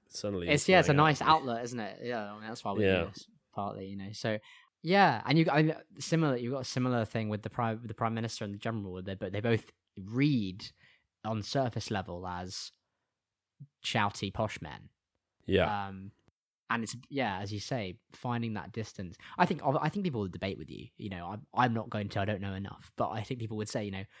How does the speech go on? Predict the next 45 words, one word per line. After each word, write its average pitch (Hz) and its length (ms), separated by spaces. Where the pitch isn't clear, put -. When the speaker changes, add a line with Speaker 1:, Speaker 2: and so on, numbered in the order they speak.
Speaker 2:
Well, 233 100
it's 135 140
really 147 180
important, 117 520
you 110 100
know, 95 240
if, 113 220
if 113 80
he 147 80
doesn't 165 200
brush 107 140
his 107 140
teeth, - 300
if - 60
she - 100
doesn't 131 160
brush 92 140
her 113 80
Speaker 1:
Yeah, 131 220
Speaker 2:
teeth, 131 100
Speaker 1:
yeah, 123 120
for - 120
sure. 123 260
I, 113 360
I, 151 100
I'm 143 180
very 160 280
happy 135 240
Speaker 2:
then - 80
Speaker 1:
for 98 80
people 98 220
to - 40
Speaker 2:
that, 139 220
Speaker 1:
debate - 0
with 87 80
Speaker 2:
that - 20
Speaker 1:
me. 190 60
<laughs> - 20
Speaker 2:
says 160 240
something 82 320
about 87 280
someone, 87 360
you 98 100
know? 98 100
Speaker 1:
Yeah. 120 280